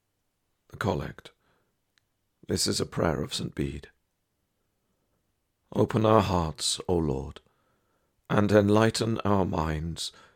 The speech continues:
by the grace of thy Holy Spirit, that we may seek what is well-pleasing to thy will, and so order our doings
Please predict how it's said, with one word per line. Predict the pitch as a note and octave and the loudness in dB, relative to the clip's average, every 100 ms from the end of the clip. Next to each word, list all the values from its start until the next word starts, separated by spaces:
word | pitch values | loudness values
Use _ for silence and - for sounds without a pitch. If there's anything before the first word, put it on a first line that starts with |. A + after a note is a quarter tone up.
| _ _ _ | _ _ _
by | - G2 | -4 -2
the | - | -2
grace | - G#2+ F#2 C#2+ - - | 2 4 4 2 -6 -6
of | - | -2
thy | D#2 D#2 | 0 0
Holy | D#2 D#2 E2 | 0 -2 0
Spirit, | - - C#2+ C#2 - _ _ _ _ _ _ _ _ _ _ _ _ _ - | -2 -2 -4 -6 -20 _ _ _ _ _ _ _ _ _ _ _ _ _ -6
that | - | 2
we | C#3 C3 | 4 6
may | C3 A#2+ | 6 4
seek | - C3 A#2 - - - | 2 0 -2 -8 -16 -4
what | G#2 - | -4 -2
is | G2 - | -4 2
well-pleasing | G#2 G#2 G2+ - G#2+ F#2 F#2+ D#2 | 6 6 4 -2 0 0 -4 -8
to | - | -12
thy | - E2 D#2+ | -4 -2 0
will, | F2+ D#2+ D#2+ _ _ _ _ _ _ _ _ _ _ _ _ _ | 0 -2 -6 _ _ _ _ _ _ _ _ _ _ _ _ _
and | G#2+ G#2+ | -2 2
so | - B2 A#2+ A#2+ | 6 8 8 6
order | A#2+ A2+ G#2 | 6 6 6
our | F#2+ G#2 F#2+ F#2 | 2 2 0 2
doings | A2+ G2 F2+ F#2 F#2 | 2 2 2 -2 -6